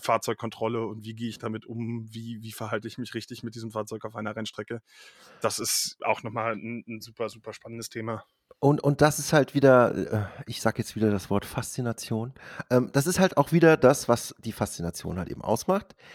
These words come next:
Speaker 2: ähm, dass sie sich ja innerhalb eines wirklich strikten Regelwerks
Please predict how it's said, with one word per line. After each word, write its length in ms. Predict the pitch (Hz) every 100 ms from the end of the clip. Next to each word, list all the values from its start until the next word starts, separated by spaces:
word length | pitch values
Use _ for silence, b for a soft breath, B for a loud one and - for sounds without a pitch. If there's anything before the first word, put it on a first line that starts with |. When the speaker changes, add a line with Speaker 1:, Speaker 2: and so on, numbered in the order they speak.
| B B B
Speaker 2:
ähm, 440 | 131 131 135 131 127 b b b b _ _
dass 280 | 131 139 -
sie 120 | 139
sich 220 | 135 139
ja 100 | 131
innerhalb 600 | - 143 151 139 135 -
eines 480 | 110 117 110 - 110
wirklich 600 | 139 135 131 127 113 -
strikten 600 | - - - 147 - 131
Regelwerks 960 | 123 131 131 120 101 110 107 - -